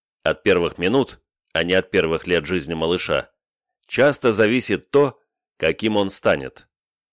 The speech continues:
От теплоты и ласки, от внимания, от соблюдения гигиены, от устранения всего, что может помешать воспитанию человека, которому от рождения исполнилось пять минут, полчаса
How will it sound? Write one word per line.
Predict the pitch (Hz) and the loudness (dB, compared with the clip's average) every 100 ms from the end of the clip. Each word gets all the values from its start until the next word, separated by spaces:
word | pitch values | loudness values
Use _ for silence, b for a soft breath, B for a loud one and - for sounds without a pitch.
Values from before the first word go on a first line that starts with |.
| _ _ | _ _
От | - 80 | -4 -4
теплоты | - 95 110 104 123 | -4 0 2 2 2
и | 90 | 2
ласки, | 76 90 - 90 82 - _ - | 2 0 -2 -4 -6 -6 _ -6
от | 95 | -4
внимания, | 87 90 78 85 95 92 90 - _ _ _ | -4 -4 -2 0 0 0 -2 -6 _ _ _
от | - 85 | -4 -2
соблюдения | - 107 113 107 135 107 | 0 0 2 2 0 0
гигиены, | 76 80 71 78 85 110 107 98 _ _ _ _ - | -2 -6 -6 -2 0 0 0 -4 _ _ _ _ -6
от | 170 120 | -4 -2
устранения | 113 104 98 135 127 117 | -2 2 2 2 2 0
всего, | - - 85 123 | 0 -4 0 0
что | 127 - | -2 -2
может | 101 95 98 | -2 -2 -4
помешать | - 87 85 101 95 | -4 -4 -2 0 0
воспитанию | 87 - 87 90 80 78 | -2 -4 -4 -2 -2 -4
человека, | 73 80 73 92 107 104 95 b b b - | -6 -4 -2 0 0 0 0 b b b -6
которому | 78 - 135 131 | -4 0 0 2
от | 120 101 | 2 2
рождения | 92 76 85 120 110 | 0 0 -2 -2 0
исполнилось | 92 - 95 92 87 82 - | -2 0 0 0 0 0 -2
пять | 80 76 | -4 -4
минут, | 78 78 117 - _ _ _ - | -4 -2 -4 -4 _ _ _ -2
полчаса | 127 127 - 80 101 104 | 0 0 -4 0 2 2